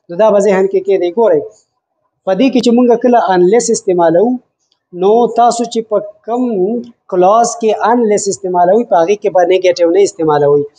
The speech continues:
یعنی په دې کې موږ نیګیټیو استعمال کړی، we cannot understand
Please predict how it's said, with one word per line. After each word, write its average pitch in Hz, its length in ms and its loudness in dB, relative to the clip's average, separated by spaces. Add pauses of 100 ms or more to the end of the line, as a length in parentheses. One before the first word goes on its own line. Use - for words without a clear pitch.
(400)
یعنی 190 280 2
په 196 120 2
دې 240 120 2
کې 240 80 -2
موږ 220 200 2
نیګیټیو 208 320 2
استعمال 196 300 -2 (220)
کړی، 240 200 -2 (140)
we 233 100 0 (180)
cannot 180 580 2 (480)
understand 175 800 0